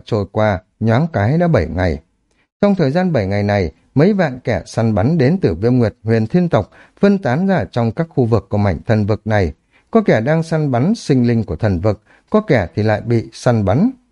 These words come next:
Còn nếu đứng ở trên một vị trí thật cao, cúi đầu để cảm giác mấy vạn tu sĩ tham dự đại săn bắn,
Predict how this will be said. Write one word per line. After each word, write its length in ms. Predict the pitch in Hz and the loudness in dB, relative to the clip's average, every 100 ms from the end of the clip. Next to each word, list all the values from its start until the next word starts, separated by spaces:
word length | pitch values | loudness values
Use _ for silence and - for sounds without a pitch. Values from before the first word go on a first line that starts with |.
| _ _ _ | _ _ _
Còn 180 | - 147 | 0 2
nếu 120 | 156 | 2
đứng 220 | 185 170 226 | 2 2 2
ở 80 | |
trên 180 | 160 202 | 0 0
một 140 | 185 127 | 0 0
vị 220 | 123 127 - | 0 -2 -2
trí 180 | 147 185 | -4 -2
thật 200 | 165 - - | -2 -4 -2
cao, 320 | 113 113 95 _ _ | 0 0 -2 _ _
cúi 180 | - 202 | 2 2
đầu 260 | 208 127 107 | 4 2 0
để 180 | 101 80 - | -4 -4 -4
cảm 220 | 92 76 | -4 -2
giác 180 | 139 - _ _ - | -2 -4 _ _ 0
mấy 180 | 156 | 2
vạn 240 | 202 143 113 | 2 0 -2
tu 160 | 123 107 | -4 -2
sĩ 220 | - 160 | 0 -2
tham 240 | 165 123 | 0 0
dự 160 | 110 107 | 0 -2
đại 180 | 110 107 | 0 -2
săn 260 | - 117 110 | 0 -2 2
bắn, 240 | 101 170 | 2 2